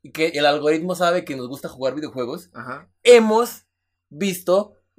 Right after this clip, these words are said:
Speaker 1: el anuncio publicitario de lol.
Speaker 2: Ajá. Que, o sea, en, en esencia suena, suena que es muy similar, pero no. ¿O sí?
Speaker 1: Es que como que, como que agarra lo sustancial, lo esencial de, de, de ese mensaje, de ese video,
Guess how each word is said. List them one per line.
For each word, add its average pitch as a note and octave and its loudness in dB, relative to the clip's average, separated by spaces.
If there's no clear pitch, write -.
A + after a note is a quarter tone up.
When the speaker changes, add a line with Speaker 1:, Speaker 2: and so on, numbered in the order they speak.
Speaker 1:
el D3+ 2
anuncio D#3+ 2
publicitario E3+ -2
de C3+ -4
lol. C#3 0
Speaker 2:
Ajá. B2+ -12
Que, F3+ -6
o F#3 -6
sea, F3+ -6
en, F3+ -6
en F#3 -6
esencia A3 -6
suena, A#3 -4
suena A#3+ -4
que F#3+ -12
es F3+ -10
muy G3 -8
similar, F#3 -6
pero C#3 -12
no. C#3+ -10
¿O A#2 -14
sí? - -18
Speaker 1:
Es D#3 -8
que B3+ -8
como F#3+ -4
que, E3+ -6
como F3+ -4
que F3+ -6
agarra F3+ -2
lo C4 -2
sustancial, D#3+ -6
lo F3 2
esencial F3+ -2
de, G#3 -4
de, D3 -6
de D#3 -4
ese D#3+ -10
mensaje, D#3 -8
de C#3 -8
ese F#3+ -10
video, C3+ -8